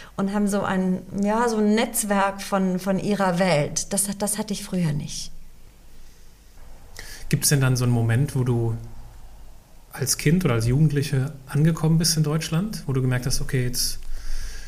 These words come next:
Speaker 2: fühle ich mich hier wohl“ oder „jetzt fällt mir das leichter“?
Speaker 1: Ja, ich glaub, ich glaub im, im Gymnasium dann schon. Also als ich endlich, endlich die, ähm, die Herausforderung Deutsch irgendwann gepackt hatte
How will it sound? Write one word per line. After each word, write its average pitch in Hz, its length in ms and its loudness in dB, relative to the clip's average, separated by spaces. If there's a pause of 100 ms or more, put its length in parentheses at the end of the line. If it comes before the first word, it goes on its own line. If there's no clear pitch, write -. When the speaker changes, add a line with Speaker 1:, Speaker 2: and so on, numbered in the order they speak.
(120)
Speaker 2:
fühle 147 180 4
ich 127 80 4
mich 135 140 4
hier 120 180 2
wohl“ 156 360 4
oder 123 300 2 (640)
„jetzt - 260 -4
fällt - 380 -2
mir 135 80 2
das 123 220 0
leichter“? 156 480 -2 (880)
Speaker 1:
Ja, 165 280 0
ich 170 100 -4
glaub, - 220 6
ich - 120 6
glaub 320 180 2
im, 247 180 4
im 220 360 2
Gymnasium 185 520 2
dann 165 180 2
schon. 160 380 0
Also 175 180 0
als - 180 0
ich 202 160 -4
endlich, 208 280 -2 (180)
endlich 208 360 -4
die, 190 340 -4
ähm, 190 600 0
die 196 160 0
Herausforderung 185 720 0
Deutsch 180 300 0
irgendwann 180 320 0
gepackt 202 440 -4
hatte 190 260 -2